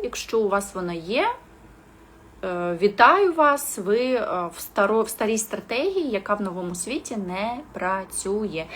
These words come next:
І вас буде шандарахати ще більше. А далі стара стратегія — це, ем, любителів, е, для любителів поконтролювати, да, коли у них все розплановано, вони все контролюють, у них все так чікі-пікі,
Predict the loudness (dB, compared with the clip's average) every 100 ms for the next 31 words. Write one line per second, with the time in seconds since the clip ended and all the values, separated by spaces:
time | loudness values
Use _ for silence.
0 | -12 -10 4 6 6 4 -2 -2 -4 -4
1 | 2 2 2 -8 -8 -4 -2 -2 -4 -6
2 | -6 -10 -20 -20 -20 -18 -16 -16 -16 -12
3 | 2 6 8 8 10 10 10 6 6 4
4 | 2 4 8 8 4 -2 0 2 4 4
5 | 2 0 0 4 6 4 4 4 4 4
6 | 2 0 0 2 2 2 0 2 2 2
7 | 2 4 6 4 4 2 2 2 2 0
8 | -2 -2 -2 0 2 4 8 8 8 6
9 | 0 0 2 0 2 0 -2 0 2 2
10 | 0 -4 0 2 2 2 4 2 2 0
11 | -2 -4 -2 -2 -2 -2 -2 0 -2 0
12 | 0 2 2 4 6 6 4 2 0 -2
13 | -2 -2 0 -2 -2 -6 -6 -10 -6 -6
14 | 0 0